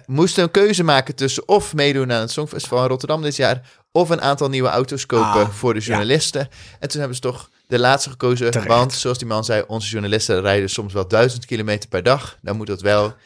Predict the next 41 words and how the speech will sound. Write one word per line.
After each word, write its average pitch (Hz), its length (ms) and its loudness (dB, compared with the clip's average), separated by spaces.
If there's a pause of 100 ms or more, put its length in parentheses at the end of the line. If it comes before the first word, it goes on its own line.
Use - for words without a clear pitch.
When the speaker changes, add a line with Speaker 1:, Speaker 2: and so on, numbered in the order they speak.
(160)
Speaker 1:
in 113 180 -4
een 113 120 -4
goede 113 340 -4
auto 80 220 -14
kunnen. - 180 -16
Speaker 2:
En 156 100 -8
dat 123 100 -2
is - 60 -2
nog 117 80 2
heel 139 180 6
knap 175 260 2
in 101 80 -2
zo'n 101 140 -4
klein 87 240 -4
landje. 87 340 -10 (180)
Als 131 100 -6
je 139 60 2 (100)
Speaker 1:
<laughs> 160 40 6
Speaker 2:
zoveel 175 160 4
kilometers 127 500 2
rijdt. - 200 -4
Speaker 1:
Dat 135 180 2
dacht 269 140 4 (120)
Speaker 2:
En 330 60 0
Speaker 1:
ik - 160 -10
ook. 175 100 -2
Speaker 2:
wisten 254 260 -2
jullie 139 160 -2
dat 117 140 -2
Montenegro 139 680 0
een 120 140 -2
van 117 100 -4
de 110 140 -4
weinige 175 380 2
landen 143 260 -2
in 120 60 -4
de 107 80 -6
wereld 123 320 -4
is 101 240 -10 (180)
zonder 156 480 2
autosnelwegen? 139 800 -6